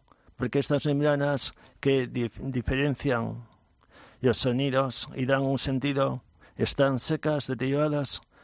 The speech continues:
Entonces, la asociación de retinitis pigmentaria y hipoacusia se denomina síndrome de Usher, que fue el científico que descubrió que estaban relacionadas.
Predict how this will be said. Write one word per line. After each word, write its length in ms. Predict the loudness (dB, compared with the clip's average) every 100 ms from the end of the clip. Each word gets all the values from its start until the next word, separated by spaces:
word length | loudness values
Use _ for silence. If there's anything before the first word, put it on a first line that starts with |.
| -4
Entonces, 720 | 0 2 2 2 0 0 0
la 100 | -2
asociación 800 | 0 -2 -4 0 2 2 0 -4 -10 -20 -20 -4
de 480 | 0 2 2 2 0
retinitis 600 | 0 0 0 0 -2 -2
pigmentaria 840 | -2 0 0 2 2 2 0 -2 -4
y 120 | -4
hipoacusia 800 | 0 0 0 0 0 0 0 -2 -8 -20 -20 _ _ -8
se 200 | -4 0
denomina 520 | 0 2 0 0 -2
síndrome 480 | -2 0 2 2 0
de 80 |
Usher, 360 | 0 0 0 -2 -4 -6
que 140 | -2 0
fue 200 | 0 0
el 40 |
científico 760 | -2 -2 -2 -4 0 2 2 -4 -20 -20 _
que 120 | 0
descubrió 600 | 2 2 0 2 4 2
que 140 | 2 -2
estaban 380 | 2 2 2
relacionadas. 720 | 2 0 0 -2 -2 -2 -6